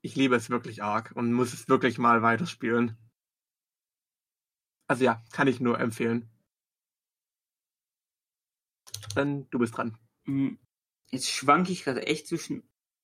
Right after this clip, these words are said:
Speaker 2: zwei Spielen, aber ich denk mal, es ist Far Cry drei bei mir.
Speaker 1: Uh.
Speaker 2: Was soll ich sagen? Ich hab Far Cry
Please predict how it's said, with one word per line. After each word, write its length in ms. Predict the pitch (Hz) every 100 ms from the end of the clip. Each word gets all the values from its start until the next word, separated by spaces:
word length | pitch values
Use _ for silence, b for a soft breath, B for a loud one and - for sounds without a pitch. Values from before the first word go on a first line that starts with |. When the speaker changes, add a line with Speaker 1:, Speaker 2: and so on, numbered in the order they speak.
| _ _
Speaker 2:
zwei 340 | - 143 139
Spielen, 400 | 151 - 139 127
aber 140 | 123 123
ich 200 | 120 -
denk 280 | 147 170 165
mal, 340 | 165 160 -
es 140 | - 135
ist 200 | 143 -
Far 160 | 135
Cry 200 | 127 131
drei 320 | 120 113 113 120
bei 140 | 120
mir. 280 | 123 123 123 - - _ _ _ _ _ _ _ _ _ -
Speaker 1:
Uh. 320 | 156 175 110 110 _ _ _ _ _ _ _ _ _ _ _ _
Speaker 2:
Was 280 | 151 180 -
soll 160 | 170
ich 160 | 160 151
sagen? 500 | 139 123 120 117 113 - _ _
Ich 140 | 147 165
hab 220 | 175 -
Far 220 | - 175
Cry 360 | - 156 120